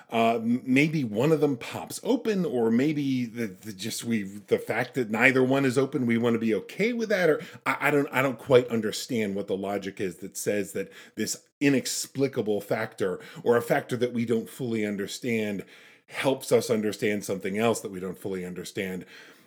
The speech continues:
But again, I, in my opinion, this so much comes back to our essentially metaphysical vanity of saying,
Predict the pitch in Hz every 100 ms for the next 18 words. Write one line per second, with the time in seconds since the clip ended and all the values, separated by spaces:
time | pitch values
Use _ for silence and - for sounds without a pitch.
0 | - 131 127 123 123 90 - 113 117 110
1 | 117 113 110 113 101 95 92 - 139 139
2 | 120 101 - - 92 - 92 107 - 110
3 | 113 87 107 120 101 110 120 - 95 95
4 | 113 113 101 101 101 98 85 98 147 95
5 | 90 107 - 98 92 92